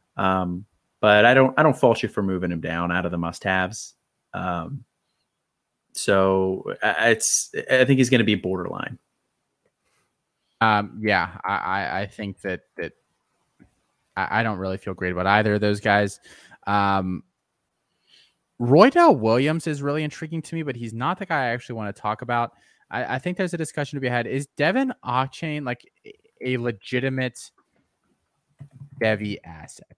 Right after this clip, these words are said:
Speaker 2: You know, he, he's, he's an N-, N C double A championship level sprinter. He does track and field there as well. He's five nine, one eighty-five. He doesn't look like he has the frame to get much bigger, and I don't think you would want him necessarily to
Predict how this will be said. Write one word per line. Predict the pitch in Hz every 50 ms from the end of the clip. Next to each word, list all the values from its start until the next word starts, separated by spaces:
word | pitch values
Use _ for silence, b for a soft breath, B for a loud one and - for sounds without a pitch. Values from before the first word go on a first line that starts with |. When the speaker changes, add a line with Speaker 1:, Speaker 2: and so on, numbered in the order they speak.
| _ _ _ _ _ _ _ _ -
Speaker 2:
You | - 101
know, | 95 92
he, | 98 101 117 127 135 139 143 - 120
he's, | 117 135 139 135 131 120 - - - - - - -
he's | - 123 117 135 131 131
an | 123 117 -
N-, | 123 143 170 180 180 -
N | 135 151 185 190
C | - 214
double | 190 185 170 160 156 151
A | 147
championship | 143 - - - 143 135 127 147 143 131 - - 139 120 -
level | 110 98 98 101 107 107 117 117 120 117 117
sprinter. | 117 - - - - - 110 101 - - 104 98
He | 98 101 104
does | 110 104 98
track | - - - 113 110 117 -
and | 113 104
field | - _ - 120 113 107 104 104 104 104
there | - 104 98 101 101
as | 95 95
well. | 98 98 95 92 95 101
He's | 104 101 -
five | - - 135 143 170 185 180
nine, | 180 165 147 127
one | 123 123
eighty-five. | 127 123 117 117 - - 110 98 98 95 98 101 98 - _ b b b b b b
He | - 113 101 - _
doesn't | - 131 131 127 165 160
look | 147 165 160 -
like | 160 151 -
he | 147 135 123
has | 123 127 123 120 117
the | -
frame | 104 - - - 117 113 117 117
to | - 101
get | 110 87
much | 78 95 98 - - _ _
bigger, | - 113 120 117 123 120
and | 113 104
I | 98 101 -
don't | 120 117 113 -
think | 117 107 -
you | 113
would | 110 101 95
want | 95 98 101 101
him | 107 104 101
necessarily | 98 98 - - - - 101 98 95 92
to | - - - 85